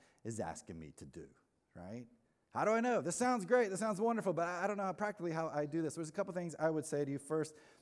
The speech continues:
are there people in your life, different people, that keep saying the same things to you? There's, like, this same theme or topic that keeps coming up. Hey, hear me out.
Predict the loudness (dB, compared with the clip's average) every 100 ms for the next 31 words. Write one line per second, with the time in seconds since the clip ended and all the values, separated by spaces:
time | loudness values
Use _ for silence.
0 | _ 4 4 2 0 0 0 0 2 2
1 | 2 0 -2 -4 -2 -4 -2 -2 -2 -4
2 | -6 -6 -8 -4 -2 -2 -2 -4 -4 -4
3 | -4 -4 -6 -8 -4 -2 -2 -2 -6 -8
4 | -20 _ -4 -2 -4 -4 0 0 0 -2
5 | -6 -4 -2 0 -2 -4 -6 -6 -8 -8
6 | -6 -4 -2 0 2 0 -4 -20 -20 _
7 | _ -4 -4 -8 -14 -6 -4 -2 -2 0
8 | -2